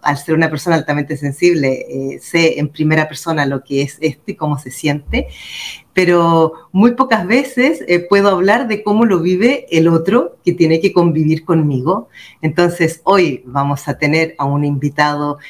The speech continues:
especial que nos va a hablar sobre cómo es convivir con una paz, porque él tiene una pareja que es altamente sensible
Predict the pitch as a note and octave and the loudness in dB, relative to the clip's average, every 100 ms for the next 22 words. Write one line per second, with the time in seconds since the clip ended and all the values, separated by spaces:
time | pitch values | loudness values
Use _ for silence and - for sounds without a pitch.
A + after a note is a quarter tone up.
0 | - C#3+ - - C#3 - D#3+ E3+ E3+ - | -16 -14 -12 -10 -6 -2 0 0 -2 -2
1 | D3+ C#3+ C3+ D#3+ D#3 D3+ D3 E3+ G#3 - | 0 0 0 0 2 2 2 0 0 -4
2 | F3+ D#3 D#3 D#3 - - _ A3+ A3+ A#3+ | -2 0 0 -2 -6 -20 _ 2 6 6
3 | A#3+ - G#3+ F#3+ E3 E3 B3+ - G#3+ F#3+ | 4 0 0 2 4 2 2 0 0 2
4 | E3+ C#3+ B2+ - - - C#3+ - D3 C#3+ | 2 -2 -6 -10 -14 -8 -8 -4 -2 -2
5 | - D#3 D3+ - E3 D#3+ D#3 D#3 D3 C#3+ | 0 -2 0 0 2 2 2 0 0 0
6 | F3 F#3 D3+ C3 C3 C3+ C3+ C#3 C3+ C3+ | -2 -2 -8 -6 -4 -4 -2 -4 -2 -2
7 | C#3 C3 C3+ - C3+ B2+ - F3+ A3 D4+ | -2 -4 -8 -10 -10 -6 -2 -2 -2 -6